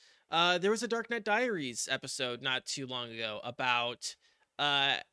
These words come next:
game hackers and their whole, their whole, uh, business model and shtick, which was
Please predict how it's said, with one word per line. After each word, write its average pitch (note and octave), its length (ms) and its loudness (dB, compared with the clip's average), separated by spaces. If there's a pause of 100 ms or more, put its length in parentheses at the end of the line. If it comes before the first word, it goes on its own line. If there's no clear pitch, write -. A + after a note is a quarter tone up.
(240)
game F3+ 320 2
hackers A#2 680 0
and A#2+ 560 2 (320)
their C3 400 -6
whole, B2+ 640 -6
their C3+ 180 -4
whole, C3 440 -6
uh, B2+ 220 2
business C#3+ 340 -6
model B2+ 380 -2
and A#2 100 -12
shtick, - 420 -6
which B2+ 260 -12
was B2+ 280 -10